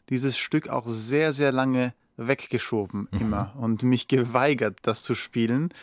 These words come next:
Speaker 1: Ich hatte wirklich fast schon irgendwie zu großen Respekt davor und so begann ich das Stück sehr, sehr spät erst anzufassen und auch die Töne zu lernen. Ich war dann,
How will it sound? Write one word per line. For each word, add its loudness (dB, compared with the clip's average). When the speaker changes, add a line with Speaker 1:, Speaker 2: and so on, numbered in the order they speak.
Speaker 1:
Ich -8
hatte -4
wirklich -4
fast -6
schon 2
irgendwie 0
zu 0
großen 2
Respekt -2
davor -4
und -4
so 0
begann 4
ich 2
das -2
Stück -4
sehr, 2
sehr 2
spät -2
erst -4
anzufassen -4
und -2
auch -6
die -6
Töne -2
zu -4
lernen. 0
Ich -4
war 2
dann, 2